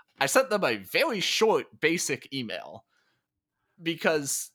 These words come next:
really, the thing is, these people are, as you said, high profile, they're super busy. Nothing I say in an email message beyond just briefly stating my case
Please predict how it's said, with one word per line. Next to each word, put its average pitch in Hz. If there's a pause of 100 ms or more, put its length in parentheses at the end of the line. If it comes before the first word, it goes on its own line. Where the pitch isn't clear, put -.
really, 202
the 151
thing 170
is, 147
these 170
people 143
are, 139
as 113
you 117
said, 113
high 127
profile, 113
they're 110
super 175
busy. 107 (160)
Nothing 254
I 165
say 127
in 113
an 107
email 131
message 139
beyond 123
just 104
briefly 131
stating 123
my 113
case 120